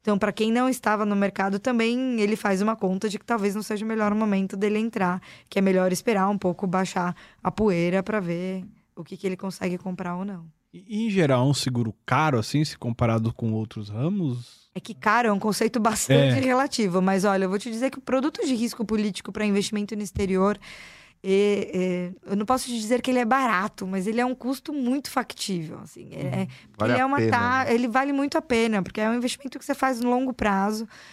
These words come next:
Speaker 1: é, que você consegue cobrir uma gama monetária muito grande com um percentual muito baixo, tá? O produto de seguro de crédito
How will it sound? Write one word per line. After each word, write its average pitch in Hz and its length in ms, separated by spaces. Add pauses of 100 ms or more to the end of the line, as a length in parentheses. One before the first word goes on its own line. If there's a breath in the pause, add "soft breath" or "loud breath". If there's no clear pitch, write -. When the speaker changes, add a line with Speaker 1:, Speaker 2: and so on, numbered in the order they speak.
(300 loud breath)
Speaker 1:
é, 175 880
que - 60
você 202 100
consegue 214 400
cobrir 214 500 (360 loud breath)
uma 214 240 (140)
gama 226 340
monetária 226 480
muito 247 240
grande 226 320
com 240 100
um 220 40
percentual 233 460
muito 233 240
baixo, 175 440
tá? 180 200 (760 loud breath)
O 262 120
produto 247 800 (140)
de 196 880 (300)
seguro 240 420
de 226 120
crédito 175 680